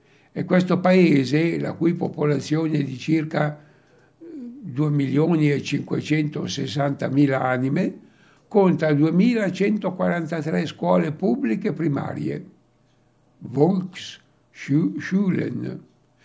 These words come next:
che comprendono ottomilatrecentocinquantasette classi e sono frequentate da quattrocentoventinovemilaseicentossettantanove fanciulli,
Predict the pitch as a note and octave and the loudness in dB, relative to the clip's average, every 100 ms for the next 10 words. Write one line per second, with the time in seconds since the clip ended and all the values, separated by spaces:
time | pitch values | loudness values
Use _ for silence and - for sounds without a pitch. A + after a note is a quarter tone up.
0 | - - - F3 F#3+ G3+ F#3 F#3 E3 C#3+ | -20 -20 -2 0 4 2 4 4 4 2
1 | D#3 D3+ D3 D3+ D#3+ F#3 E3 D3 D3 D3 | 0 0 0 0 2 2 0 -2 -2 -2
2 | E3+ E3+ D#3 - D3+ - C3 C3 C3 C3+ | -2 -2 -4 -4 -4 -4 -6 -8 -6 -8
3 | - - B2 C3 A#2+ - A3 C#4 - - | -8 -8 -8 -8 -10 -4 -4 -4 -10 -20
4 | _ _ - G3 F#3 A3+ G#3 E3+ G3 F#3 | _ _ -6 -2 0 2 2 2 0 0
5 | G3+ F#3 G3+ G3+ G3 F#3 E3+ D#3+ D#3 E3 | -2 0 0 0 0 0 0 0 -2 -4
6 | D#3 E3 D#3+ D#3 F3 F#3+ F#3 D#3 E3 D#3 | -4 -4 -4 -2 -2 -2 -2 -2 -2 -4
7 | D#3+ D#3 D3 D#3 E3 D#3 D#3 F#3+ A3 G3+ | -2 -2 0 -2 -2 -2 -2 0 2 2
8 | F3+ - F3 D3+ E3+ F#3 F3+ F3+ F3+ - | 0 -2 -4 -4 -2 -2 0 -2 -6 -12
9 | _ _ - F3+ F3+ D#3+ D3 D3+ D3 C#3+ | _ _ -4 -2 -2 -2 -2 -2 0 2
10 | D3 D3 D3 D3 D3 D3 C#3+ C#3+ D3+ - | 0 -2 -2 -4 0 0 0 0 0 -2